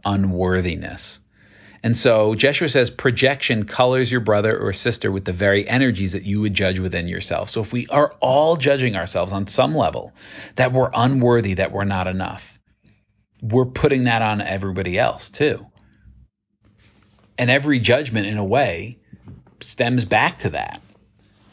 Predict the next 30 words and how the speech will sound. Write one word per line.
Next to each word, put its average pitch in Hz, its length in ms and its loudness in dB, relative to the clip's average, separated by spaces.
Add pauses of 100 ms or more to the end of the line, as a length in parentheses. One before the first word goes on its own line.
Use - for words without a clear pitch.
(140)
How 165 340 2
can 190 200 -2
you 180 80 2
break, 120 420 2
begin 123 540 2
to 160 100 0
break 101 380 -2
the 104 80 -6
pattern 92 420 -2
of 98 140 -6
projection? 123 680 -4 (440)
First 156 300 2
of 110 80 -2
all, 98 160 2
you 113 80 2
have 123 160 2
to 123 100 2
want 98 440 -2
to. 85 340 -8 (1200)
You 110 200 2
have 113 120 2
to 120 80 4
have 104 120 2
a 98 40 2
willingness. 90 640 0
Otherwise, 90 420 0
it's 98 80 -2
never 92 200 0
gonna 80 140 -2
happen. - 560 -6